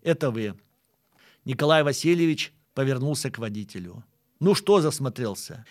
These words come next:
Не будем смущать счастливых людей. Поехали!» Дорогие радиослушатели, поздравляю вас с наступившим Новым годом.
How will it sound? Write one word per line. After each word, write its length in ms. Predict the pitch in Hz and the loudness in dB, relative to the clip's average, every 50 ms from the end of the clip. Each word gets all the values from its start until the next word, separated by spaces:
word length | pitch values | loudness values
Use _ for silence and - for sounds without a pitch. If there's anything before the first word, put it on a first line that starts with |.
| - _ - | -20 _ -2
Не 140 | 139 170 214 | 2 2 2
будем 340 | 220 240 262 233 175 156 131 | 4 2 2 2 2 0 -2
смущать 500 | - - 135 123 - - 147 147 127 - | -2 -4 -4 -4 -2 0 2 0 0 0
счастливых 640 | - - 135 117 - - 131 127 113 101 - - | -4 -6 -6 -6 -6 -6 -6 -6 -6 -8 -10 -10
людей. 400 | 113 107 104 110 98 85 - - _ _ _ _ _ _ _ | -10 -8 -6 -6 -8 -8 -10 -14 _ _ _ _ _ _ _
Поехали!» 640 | - 202 214 175 151 135 - - 104 92 80 76 113 _ _ _ _ _ _ _ _ _ _ _ _ _ _ _ _ _ _ _ _ _ _ _ _ _ _ _ _ _ - | 4 6 6 6 4 2 0 -4 -8 -14 -14 -16 -20 _ _ _ _ _ _ _ _ _ _ _ _ _ _ _ _ _ _ _ _ _ _ _ _ _ _ _ _ _ -6
Дорогие 420 | 117 147 160 180 190 202 240 240 | -2 0 2 2 2 2 4 4
радиослушатели, 960 | 226 208 180 175 185 165 - 170 170 139 - 120 - 110 98 90 87 - - _ _ _ _ _ - | 4 4 4 4 2 2 4 4 2 2 2 -2 -4 -6 -6 -6 -8 -10 -14 _ _ _ _ _ -4
поздравляю 580 | - 139 131 123 160 160 170 202 202 202 196 180 | -2 -2 0 2 2 4 6 8 8 8 8 6
вас 380 | 170 175 175 - - - - | 6 6 4 4 0 -6 -8
с 40 | - | -6
наступившим 640 | 143 131 - - 147 135 175 214 190 - - 160 135 | -6 -4 -4 -4 -2 0 0 0 0 0 0 0 2
Новым 360 | 131 143 147 143 143 131 117 | 4 4 4 4 2 0 0
годом. 420 | 95 117 117 104 101 98 92 95 | 0 -2 -2 -2 -2 -4 -6 -8